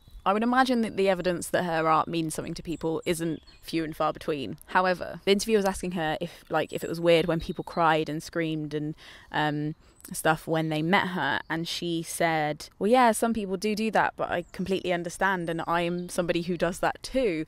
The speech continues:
And she told this story about how Imogen Heap, who's one of my favourite artists, invited her to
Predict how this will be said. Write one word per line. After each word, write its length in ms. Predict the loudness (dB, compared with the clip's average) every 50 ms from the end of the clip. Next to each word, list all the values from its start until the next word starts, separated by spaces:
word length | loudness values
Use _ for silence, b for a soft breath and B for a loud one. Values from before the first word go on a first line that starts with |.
| B B B B B
And 140 | -6 -4 -4
she 80 | -4
told 180 | -2 -2 -2 -2
this 100 | -2 -4
story 360 | -2 0 0 2 2 2 2
about 220 | 2 2 0 0 0
how 340 | 0 0 2 2 0 -2 -2 -2
Imogen 320 | 0 0 0 0 -2 -4
Heap, 360 | -4 -2 -2 -2 -4 -4 -8 -8 -6
who's 180 | -6 -6 -4
one 140 | -6 -6 -6
of 80 | -6 -4
my 200 | -2 -2 -2 -2
favourite 320 | 0 0 0 0 0 -2 -4
artists, 680 | -4 -4 -4 -6 -6 -8 -8 -8 -10 -14 -14 -14 B B B B B -2
invited 520 | -2 0 2 4 4 4 2 0 -4 -6
her 280 | -4 -4 -4 -2 -2 -4
to 460 | -4 -2 0 2 2 2 2 0 -2